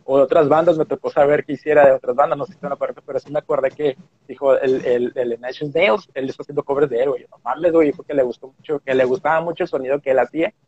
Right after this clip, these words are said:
o que ellos hacían, y que por eso hacía covercillos de él, lo que tengo entendido, es lo que tengo entendido.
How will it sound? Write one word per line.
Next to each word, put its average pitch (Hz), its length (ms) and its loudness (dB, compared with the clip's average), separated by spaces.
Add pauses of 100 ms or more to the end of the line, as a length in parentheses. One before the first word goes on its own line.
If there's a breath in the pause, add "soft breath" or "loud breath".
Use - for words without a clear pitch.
(120)
o - 60 -20
que - 120 -12
ellos 135 160 2
hacían, 156 300 -4
y 151 40 -6
que 139 100 -2
por 123 200 -2
eso 123 340 2 (380)
hacía 113 220 -4
covercillos 127 460 -2
de 120 60 2
él, 127 40 4
lo 127 100 4
que 117 80 -2
tengo 147 200 0
entendido, 131 480 4
es 120 60 0
lo 131 100 2
que - 100 -4
tengo 120 180 -4
entendido. 113 400 -8